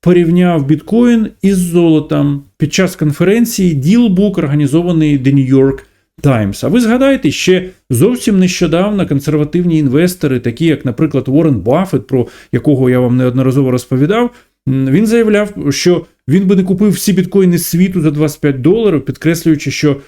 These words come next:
цей актив не має ніякої внутрішньої цінності, перспективи і так далі, і так далі. Але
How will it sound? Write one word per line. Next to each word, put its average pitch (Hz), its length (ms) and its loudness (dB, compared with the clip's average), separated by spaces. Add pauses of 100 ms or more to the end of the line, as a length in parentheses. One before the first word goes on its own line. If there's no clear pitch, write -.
(140)
цей 175 180 2
актив 170 280 0
не 156 100 2
має 151 220 2
ніякої 143 360 2
внутрішньої 131 640 -2
цінності, 165 600 -2
перспективи 139 760 -2
і 135 40 0
так 123 180 -6
далі, 143 300 0
і - 20 -2
так 123 240 -6
далі. 107 280 -8 (460)
Але 123 400 2